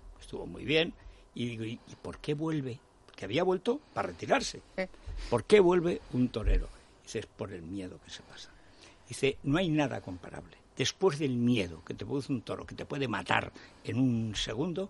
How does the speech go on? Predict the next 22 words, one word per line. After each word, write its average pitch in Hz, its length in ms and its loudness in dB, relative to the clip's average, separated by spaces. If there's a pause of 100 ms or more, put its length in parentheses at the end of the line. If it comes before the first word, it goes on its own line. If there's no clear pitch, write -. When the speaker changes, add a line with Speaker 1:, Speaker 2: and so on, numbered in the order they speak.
(460)
Speaker 1:
ver 180 400 6
cómo 160 200 4
lo 131 120 6
has 123 140 0
matado 104 280 -2
tú 82 180 -12
a - 40 -8
él". - 120 -10 (380)
Dice, 143 460 6
"Ni 135 500 6
sexo, 185 640 4
ni, 113 720 -2 (220)
ni 117 180 0
drogas, 180 760 6 (200)
ni 131 440 4
tal, 175 280 6 (240)
ni 151 200 8
Fórmula 185 600 8
uno. 101 320 0 (500)
Lo 151 200 10
de 151 160 8 (140)
tú 269 280 6